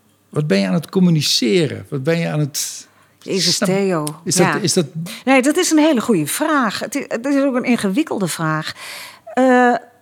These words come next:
Speaker 2: i-, a-, als ik even naar de la-, de, de afgelopen jaren ga.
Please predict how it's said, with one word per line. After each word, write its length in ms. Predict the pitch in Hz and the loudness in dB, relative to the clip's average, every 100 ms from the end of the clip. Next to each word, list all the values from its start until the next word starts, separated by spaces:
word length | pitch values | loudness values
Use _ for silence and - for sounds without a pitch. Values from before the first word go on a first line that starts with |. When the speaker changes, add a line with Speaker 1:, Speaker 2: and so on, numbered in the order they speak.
| _ - - | _ -16 -2
Speaker 2:
i-, 100 | - - - - - - | -2 -2 -10 -20 -8 -2
a-, 120 | - - | -2 2
als 220 | 277 277 | 2 4
ik 120 | 269 | 2
even 240 | 285 262 269 | 2 2 4
naar 180 | 277 | 4
de 140 | 240 240 | 4 4
la-, 480 | 254 269 285 285 - 220 | 4 6 4 2 -2 0
de, 180 | 254 214 | 0 2
de 140 | - | 2
afgelopen 640 | - - 233 202 196 196 | 0 0 2 2 2 0
jaren 380 | 185 170 165 160 | 0 0 -2 -4
ga. 360 | - 156 170 | -6 -8 -8